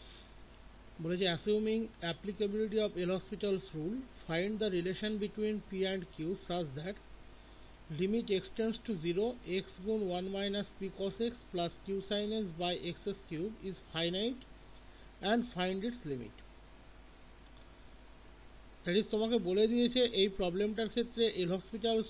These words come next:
রুলটা applicable হবে, এটা apply করা সম্ভব।" এবং এটাকে apply করে তুমি এমনভাবে apply করো যাতে এই যে কোয়ান্টিটিটা দিয়েছে, x into one minus P cos x plus Q sin x by x s cube,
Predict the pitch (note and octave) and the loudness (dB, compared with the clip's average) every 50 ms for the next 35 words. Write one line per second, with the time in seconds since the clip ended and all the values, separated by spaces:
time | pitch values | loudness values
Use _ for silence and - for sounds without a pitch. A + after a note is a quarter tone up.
0 | - - A3 G#3+ G#3+ F#3+ - G#3+ G3 - F3 F3 - - G3 G#3 F#3+ G#3+ G#3+ G#3 | 0 2 2 2 2 2 2 2 2 2 2 0 0 -2 -2 -2 0 2 2 4
1 | G#3+ A3 G#3+ F3 D3 D#3+ D#3+ D#3 F#3+ G3 A3 A3+ - - - - - - F#3 D#3+ | 4 4 4 4 2 0 2 4 2 2 2 0 -4 -12 -18 -16 -12 -10 -6 -4
2 | F3 E3+ E3+ C#3 F#3 F#3 F#3+ F3+ - F#3+ F#3 F#3 F#3 F3 - - D#3 D#3 D#3+ E3+ | -4 -4 -2 -2 -2 0 0 0 0 0 0 0 0 -2 -4 -4 -4 -4 -2 -2
3 | E3+ F3 F#3 F3+ - - - - - - - - - - - - - - - - | 0 -2 -2 -4 -6 -10 -16 -18 -20 -20 -20 -20 -20 -20 -18 -18 -18 -18 -18 -18
4 | - - - - - - - - - - - - - G#3 A#3 B3+ B3 A3+ G#3+ A3+ | -18 -18 -20 -20 -18 -18 -18 -18 -18 -18 -8 -2 4 6 6 6 6 6 4 4
5 | A3+ A#3 B3 A3 F#3+ - - A3 A#3 B3+ A3+ G#3+ G#3 E3 E3 G3 G3 - G3+ F#3+ | 4 6 6 6 6 6 4 4 4 6 4 4 2 4 2 2 0 0 0 0
6 | G3 G3+ G3+ G3+ G3 F#3+ - - - - - - G3 G3 G3+ A3+ A#3+ A#3 A#3 A#3+ | 2 2 2 0 0 -4 -6 -12 -18 -16 -14 -8 -4 0 2 4 4 4 6 6
7 | B3 B3 A3 F#3+ - G3+ A3+ A#3+ A#3+ A#3+ A#3+ A#3 A#3+ B3 B3 A3+ A3 G3+ A#3 A3+ | 6 4 4 2 2 2 2 2 4 4 4 4 6 6 6 4 4 2 2 0
8 | - F#3 F#3+ G#3 G3 A#3+ B3 A#3+ - G3+ G3+ G#3 A3 G3+ A#3+ A#3 A3 A#3 A3+ A3+ | 2 4 2 4 4 2 0 0 -2 0 0 2 2 2 2 0 2 2 2 2
9 | G3 E3+ E3+ D#3 D#3 D3+ - G#3 F3+ F3+ F3 - - - A3 G#3 G#3 F3 G#3 G3+ | 4 4 2 2 2 2 2 4 4 4 2 0 0 0 0 0 0 -2 -2 -2
10 | F3+ F3+ F3+ F#3 F#3+ G3 G3 G3 G3 G3+ G3+ - - - G3+ F3+ - G3 G3 F#3+ | 0 0 0 0 0 0 0 2 2 0 -2 -2 -4 -8 -8 -4 -2 0 0 0
11 | - A#3 A3 G#3+ - - G#3 G3 F#3+ F#3+ - - F#3 F3 E3+ E3+ - G3+ G3 G3 | 0 -2 -4 -4 -4 -4 -2 0 0 -2 -2 -2 -2 -2 -2 -2 -2 0 0 0
12 | G3 G3+ G3 F#3 F3+ G3 F#3 F3 D#3 - - - G3 - - - G#3 G3+ G#3 | 0 0 0 0 0 0 0 0 0 -2 -6 -8 -8 -8 -8 -4 -2 0 0